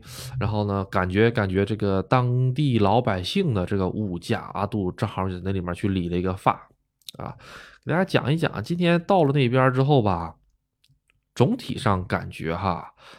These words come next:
跟原来没有什么区别，但是这个物价确实是有很大的这个变化。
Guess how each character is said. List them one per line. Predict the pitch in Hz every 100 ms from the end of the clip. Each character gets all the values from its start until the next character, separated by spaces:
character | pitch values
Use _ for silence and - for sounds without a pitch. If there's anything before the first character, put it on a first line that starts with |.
| _
跟 | 123
原 | 123 120
来 | 123
没 | 117
有 | 117
什 | 104
么 |
区 | 107 - 127
别， | 101 67 -
但 | 131
是 | 117 123
这 | 113 113
个 | 107
物 | 135 165 104
价 | 101 165 110 - _ _
确 | - - 123 92
实 | 90 90
是 | 92 98 90 _ _ _ _ -
有 | 98
很 | - 101 87 80 78
大 | - 101 87
的 | 87
这 | 98
个 | 92
变 | - 92
化。 | 82 82 -